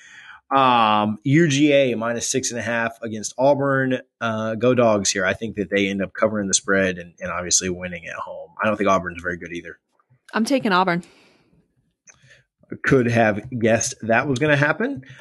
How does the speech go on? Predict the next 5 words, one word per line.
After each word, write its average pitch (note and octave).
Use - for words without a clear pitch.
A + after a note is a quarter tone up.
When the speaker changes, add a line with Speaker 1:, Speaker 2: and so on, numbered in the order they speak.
Speaker 1:
Um, A#2
F G3+
S A#3
U F#3
minus F#3